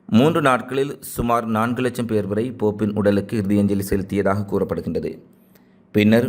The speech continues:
மாலையுடன் பொதுமக்கள் அஞ்சலி நிகழ்ச்சி நிறைவடைந்தது. பின்னர் போப்பாண்டவரின் உடல் வைக்கப்பட்ட பெட்டி மூடி சீல் வைக்கப்பட்டது.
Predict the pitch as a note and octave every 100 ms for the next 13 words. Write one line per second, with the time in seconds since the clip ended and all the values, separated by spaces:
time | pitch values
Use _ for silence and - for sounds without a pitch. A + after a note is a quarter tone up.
0 | - - G#2 G#2 G#2 G#2+ A2 G#2 G2+ G2+
1 | G2+ G2+ G2+ G2+ G2 F#2+ G2+ F#2 F#2 F2
2 | E2+ D#2 D2 - - _ _ _ _ _
3 | _ A#2+ D3+ D#3 C#3+ A#2 B2+ B2+ B2+ B2+
4 | B2+ A2+ A2+ A2 G#2 A2 G#2+ G#2+ G2+ G2
5 | B2 - A2+ G#2+ A2 G#2+ G#2 G2 F#2 F2+
6 | F#2 D2